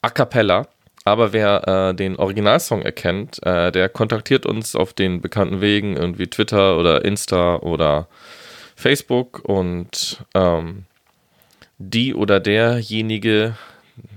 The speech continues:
wer es zuerst errät, äh, darf sich ein Shirt im Weserfunk-Shop aussuchen. Also schreibt uns, wenn ihr's wisst. Und dann viel Spaß mit dem Rap und vor allem viel Spaß mit der Folge Weserfunk. Tschüss.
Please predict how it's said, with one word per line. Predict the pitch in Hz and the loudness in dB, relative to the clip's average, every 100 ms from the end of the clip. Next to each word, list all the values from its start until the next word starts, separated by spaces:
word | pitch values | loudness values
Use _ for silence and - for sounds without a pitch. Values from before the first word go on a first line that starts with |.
| 95 101 - - - 53 | -20 -20 -20 -20 -18 -4
wer | 98 | -4
es | - - | -4 0
zuerst | 73 117 113 | 2 0 0
errät, | 101 104 104 101 - | 0 0 -2 -2 -2
äh, | 90 87 87 | 0 2 0
darf | 92 90 | 0 -2
sich | 95 - | -2 -6
ein | 90 | -2
Shirt | 101 92 | 2 2
im | 87 85 | 0 0
Weserfunk-Shop | 87 82 - 82 - 73 - - | 0 -2 -6 -8 -4 -4 -4 -6
aussuchen. | 80 78 - - - | -4 -4 -10 -14 -6
Also | 95 95 90 | -4 -4 -6
schreibt | - 113 110 - | -2 0 0 -2
uns, | 101 85 | -4 -4
wenn | 82 | -4
ihr's | - | -4
wisst. | 90 90 - _ - - - - - _ | -6 -6 -10 _ -20 -20 -20 -20 -20 _
Und | - 101 95 92 | 2 4 2 2
dann | 95 92 | 0 0
viel | - 107 | -2 -4
Spaß | - 120 120 | 2 2 2
mit | 110 | -4
dem | 104 | 0
Rap | 110 139 - | 2 0 -2
und | 98 | -6
vor | - 90 | 0 2
allem | 92 92 | 2 0
viel | - 123 131 | -6 -4 -2
Spaß | - - 90 85 101 - - | -4 -8 -6 -4 -6 -8 -10
mit | 78 - | -10 -10
der | 82 69 78 90 _ | -10 -10 -10 -16 _
Folge | - - 85 90 95 92 98 | -16 -4 -2 -2 -4 -6 -8
Weserfunk. | 95 98 104 87 - 92 90 - - - _ _ _ - - _ _ _ - | -6 -6 -6 -10 -12 -14 -14 -20 -20 -20 _ _ _ -20 -20 _ _ _ -12
Tschüss. | - 196 175 143 135 139 160 - | -4 -2 2 2 2 -2 -6 -16